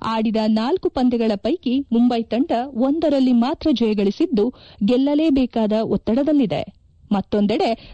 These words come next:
ತನ್ನ ಮೊದಲೆರಡು ಪಂದ್ಯಗಳಲ್ಲಿ ಜಯ ಸಾಧಿಸಿದ್ದ ಬೆಂಗಳೂರು ತಂಡ ಇತ್ತೀಚಿನ ಪಂದ್ಯದಲ್ಲಿ ಸೋಲನ್ನು ಅನುಭವಿಸಿತ್ತು.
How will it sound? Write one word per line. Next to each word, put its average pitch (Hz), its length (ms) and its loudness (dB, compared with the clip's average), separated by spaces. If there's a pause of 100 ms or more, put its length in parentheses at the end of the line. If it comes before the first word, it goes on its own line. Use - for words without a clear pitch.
ತನ್ನ 302 200 2
ಮೊದಲೆರಡು 311 540 2
ಪಂದ್ಯಗಳಲ್ಲಿ 247 600 2
ಜಯ 226 360 0
ಸಾಧಿಸಿದ್ದ 226 560 -2
ಬೆಂಗಳೂರು 254 520 2
ತಂಡ 294 280 -2 (400)
ಇತ್ತೀಚಿನ 330 500 -2
ಪಂದ್ಯದಲ್ಲಿ 262 560 2
ಸೋಲನ್ನು 240 500 2
ಅನುಭವಿಸಿತ್ತು. 277 800 0